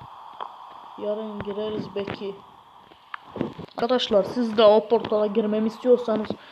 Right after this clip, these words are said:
şu an kanalımıza abone olarsınız ve videoya like atarsınız arkadaşlar. Hadi bakalım. Yarınki videoda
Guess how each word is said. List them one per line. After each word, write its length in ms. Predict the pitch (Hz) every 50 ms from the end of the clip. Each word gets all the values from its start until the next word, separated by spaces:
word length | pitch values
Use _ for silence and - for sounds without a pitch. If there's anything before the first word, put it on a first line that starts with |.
| - - - - - -
şu 220 | - - 262 262 254
an 220 | 240 226 220 220 - - - - - 320 330 - -
kanalımıza 540 | - 269 269 262 254 247 240 226 208 220 214
abone 240 | 214 208 233 240 233
olarsınız 680 | 233 226 226 214 208 - - 226 214 214 202 202 196
ve 160 | 208 202 202
videoya 400 | 220 240 247 240 226 214 202 214
like 240 | 214 208 202 202 208
atarsınız 560 | 202 202 202 190 - - - 208 202 190 175
arkadaşlar. 640 | 202 190 190 - - 214 220 214 - - - - - - - - - - - - - - - - - - - - - -
Hadi 200 | 226 240 262 254
bakalım. 400 | 240 214 - 214 196 180 - 180 - - - - - - - - - - - - - - - - - - - - - -
Yarınki 1200 | 220 220 220 226 220 220 - - - - - - - - - - - - - - 277 277 269 262 - - - - - - - - - - - - - - - - - - - - - - - - - - - - - -
videoda 680 | 226 214 233 226 240 240 226 214 202 220 247 269 294